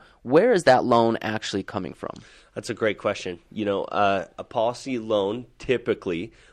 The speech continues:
Speaker 2: will come from the insurance company. They're our partners. So we're, we're, we're an owner of that company when we purchase a policy or, or start a policy with a, um, mutually owned life insurance company. So because of that, when we request a loan from the policy,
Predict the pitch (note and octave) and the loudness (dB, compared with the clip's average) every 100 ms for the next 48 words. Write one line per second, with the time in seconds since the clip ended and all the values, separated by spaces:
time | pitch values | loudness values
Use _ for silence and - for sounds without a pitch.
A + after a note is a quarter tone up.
0 | - G2 - G#2 - G#2 G#2 G#2 - F#2 | -4 -4 0 -2 0 -2 -2 -4 -4 -6
1 | - A2 A2 E2 E2 _ _ _ _ A2 | -6 -8 -8 -16 -16 _ _ _ _ 2
2 | A2+ A2+ F#2 - B2 - D#2 E2 - F2+ | 6 6 4 2 2 2 -4 -10 -6 -4
3 | F2+ B2+ A#2 G2+ C#3 A#2 G#2 C3+ F2+ - | 0 2 2 2 2 2 2 2 2 0
4 | A2 A#2+ G#2+ G#2 F2+ - G#2+ G#2 F#2 F2 | 0 2 0 -2 -6 -4 -6 -6 -10 -8
5 | F2 E2+ F2+ F2 D#2+ - F#2 - F#2 F2 | -10 -6 -6 -6 -8 -6 -6 -4 -8 -6
6 | D#2+ D#2 G#2 E2 E2+ F2+ B2 - F2 - | -6 -8 -6 -6 -6 -12 -14 -12 -14 -14
7 | - D#2+ - E2+ E2 - D#2 D#2+ F2+ F#2 | -14 -12 -4 -4 -4 -6 -8 -8 -12 -12
8 | D#2+ D2+ D2 _ - - _ _ - F2+ | -10 -10 -10 _ -20 -20 _ _ -12 -10
9 | E2+ E2+ E2+ - G#2 G2+ - G2 E2+ E2 | -10 -14 -18 -16 -10 -8 -6 -6 -6 -8
10 | E2+ E2+ D#2+ F2 E2 - G#2+ - - - | -10 -10 -12 -14 -14 -12 -12 -12 -16 -14
11 | - F2 F#2 - C3 B2+ F#2+ E2 E2 - | -6 -6 -4 2 2 2 -4 -2 -4 -8
12 | - - _ - G2+ G2 G#2 F#2+ - - | -20 -20 _ -6 -6 -4 -2 -4 0 4
13 | B2+ - A2 A#2+ C#3 F2 E2+ G2+ G#2 F#2 | 4 2 0 0 0 -2 -8 -6 -6 -6
14 | - C3 A#2+ - F2 | -8 -8 -8 -10 -12